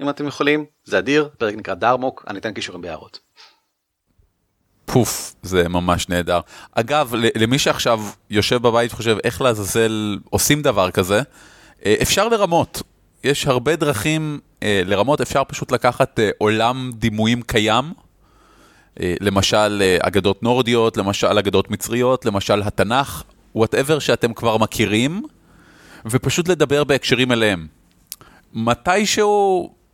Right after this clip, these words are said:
Speaker 2: השחקנים יבינו. או המנחים, אם אתם שחקן. אבל עדיין, זה לא קשה כמו שזה נשמע. זה סך הכל לבחור עולם תוכן וכל הזמן להתייחס אליו.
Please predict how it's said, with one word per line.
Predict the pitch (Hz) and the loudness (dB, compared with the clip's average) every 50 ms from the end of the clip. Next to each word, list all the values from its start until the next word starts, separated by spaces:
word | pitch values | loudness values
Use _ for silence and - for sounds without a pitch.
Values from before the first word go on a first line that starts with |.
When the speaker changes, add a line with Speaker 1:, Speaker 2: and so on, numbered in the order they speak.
| _ _ - - | _ _ -6 -4
Speaker 2:
השחקנים | - 80 117 127 123 - - 127 - - 147 135 143 147 143 | -2 0 0 0 -2 -2 -6 -6 -4 -4 -4 -2 -2 -2 0
יבינו. | 139 139 131 165 160 123 95 85 - _ _ - - _ _ - _ _ _ _ _ _ _ - | -2 -2 0 0 -2 -2 -2 -6 -6 _ _ -20 -20 _ _ -20 _ _ _ _ _ _ _ -2
או | 101 101 101 98 101 | 0 2 2 2 2
המנחים, | 98 101 101 101 98 - 151 135 107 95 | 0 -2 -4 -4 -2 -2 -2 -2 -2 -2
אם | 92 90 87 90 - - - | -6 -8 -8 -12 -12 -12 -12
אתם | - - 92 90 90 92 87 85 - - | -4 -2 0 0 0 -2 -8 -8 -6 -6
שחקן. | - 90 - 107 95 82 78 - - - - - - - - | -6 -4 -2 -2 -2 -2 -2 -8 -18 -20 -20 -20 -20 -12 -6
אבל | - 101 92 92 107 101 98 95 95 95 - - _ _ _ _ _ _ _ _ _ _ _ _ _ _ _ _ _ _ _ - - _ - | -4 -4 -2 0 0 0 2 2 2 0 -2 -4 _ _ _ _ _ _ _ _ _ _ _ _ _ _ _ _ _ _ _ -20 -14 _ -4
עדיין, | 104 107 120 139 156 170 175 170 - | -2 0 0 0 0 0 -2 -6 -8
זה | - 120 101 107 120 127 123 120 | -10 -8 -6 -2 0 2 2 2
לא | 127 135 170 202 - | 0 0 0 0 0
קשה | - 190 156 - 160 143 | 0 -2 0 2 0 0
כמו | - - 127 117 | 0 0 -2 -2
שזה | - 110 | 0 -2
נשמע. | 104 101 - - 87 82 80 - _ _ _ _ _ - - - _ - | -2 -2 -4 -6 -6 -6 -8 -8 _ _ _ _ _ -20 -20 -20 _ -8
זה | - 123 | -4 -2
סך | 110 - 190 185 | 0 0 0 0
הכל | - - 185 170 151 - - | 2 2 0 0 0 -2 -2
לבחור | 127 127 113 - - 123 - 185 196 185 185 | 0 0 0 0 0 -2 0 2 2 4 4
עולם | 170 151 147 139 | 2 2 0 0
תוכן | - - 143 147 - - 220 226 226 208 | 0 0 0 0 2 2 0 0 0 0
וכל | 151 - - 151 156 | -2 0 0 2 2
הזמן | 151 147 147 143 | 2 0 0 -2
להתייחס | 135 127 - - 120 107 - 131 120 - - | -2 -2 -2 0 -2 0 0 0 0 0 0
אליו. | 101 104 98 90 80 80 78 | 0 2 2 2 2 0 -2